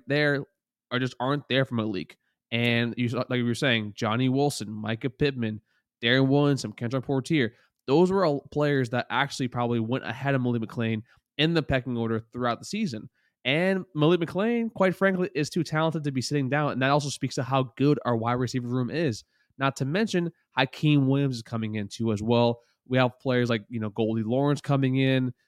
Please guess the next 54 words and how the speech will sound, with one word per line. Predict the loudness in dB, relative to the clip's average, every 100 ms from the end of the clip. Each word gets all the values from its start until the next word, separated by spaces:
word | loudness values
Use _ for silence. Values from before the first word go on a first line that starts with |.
| _ 0
There's | 2
a | 2
lot | 2 4 4 4
of, | 2 0
a |
lot | 0 2 0
of | -2
talent | -4 -2 -2 -4
in | -4 -2 0
that | -2 -4
room. | -2 0 0 -2 -8 _ _ -4
And | -2 0
Malik | 0 0 -4 -8 -20 _
only | 0 2 2
has | 2 0
so | 0 2
many | 2 2
years | 4 4 2
to | -2
play | -2 -2
football | -2 -4 -4 -4 -2
on | -4
the | -4
collegiate | -2 -2 -2
level. | -2 -2 0
And | 2 0 -2 _ _ _ -2
quite | -2 0
frankly, | -2 0 0 0 -4 _ _ -10
there's | -2
gonna | 0
be | 0
a |
team | 0 0 2
out | 2 2
there | 2 2 0 -6 -6
that's | -6 -4
gonna | -2 0
need | 0 0 2
him, | 0 -2 -10 _ _
that's | -8 -2
gonna | -2
pay | -2 0 0
a | 0
premium | 0 0 0 0
price, | -2 -2 0
you |
know, | -2
you | 0
know, | -2 -4
secure | -10 -4 0
the | 2
bag, | 2 4 4 2
young | 0
man, | 0 -2